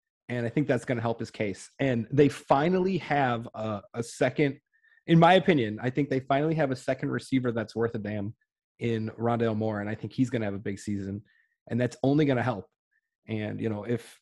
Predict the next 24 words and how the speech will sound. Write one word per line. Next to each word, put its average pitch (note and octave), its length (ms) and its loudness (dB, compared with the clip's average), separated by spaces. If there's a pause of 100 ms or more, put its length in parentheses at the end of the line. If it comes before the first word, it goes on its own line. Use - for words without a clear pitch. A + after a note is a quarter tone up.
we A#2+ 280 -2
can A2+ 360 -2
see B2+ 220 -4
some C3 320 0
semblance B2+ 420 0
of A#2 100 2
a A#2 40 -4
running A#2 260 -2
game B2 280 -2
from B2 180 -2
Edmonds B2 560 -2
and A2 320 -4
from, G#2+ 420 -2 (400)
uh, G#2+ 120 -4
Connor, B2+ 300 4
I B2 100 4
think B2+ 160 -2
that A#2+ 180 0
would A2 100 -4
be A2+ 60 -4
really A2+ 240 0
good A2 160 -2
for G2+ 100 -6
them. F2 180 -6